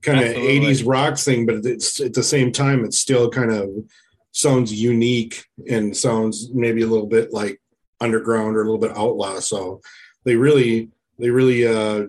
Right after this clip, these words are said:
Speaker 1: can cover a lot of ground pretty quick. And then you guys will hear who their producer is. And so, uh, they're, have, they s-, find themselves in some pretty good company, which is a good thing for
Speaker 2: And we have all four of the band members on
Speaker 1: Yeah,
Speaker 2: too.
Speaker 1: right, right.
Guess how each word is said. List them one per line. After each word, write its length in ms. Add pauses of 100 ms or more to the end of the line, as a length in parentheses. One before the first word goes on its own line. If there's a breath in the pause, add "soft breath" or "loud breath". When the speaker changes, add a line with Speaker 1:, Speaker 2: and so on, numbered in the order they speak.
Speaker 1:
can 260
cover 320
a 60
lot 180
of 100
ground 320
pretty 180
quick. 360
And 100
then 240
you 200
guys 180
will 100
hear 300
who 100
their 120
producer 540
is. 300
And 240 (420 loud breath)
so, 340
uh, 360 (360)
they're, 500
have, 680
they 120
s-, 260 (300 loud breath)
find 220
themselves 420
in 60
some 200
pretty 180
good 220
company, 380
which 180
is 160
a 20 (220)
good 260
thing 340
for 140
Speaker 2:
And 100
we 100
have 260
all 160
four 300
of 40
the 60
band 320
members 300
on 40
Speaker 1:
Yeah, 300
Speaker 2:
too. 300
Speaker 1:
right, 360
right. 380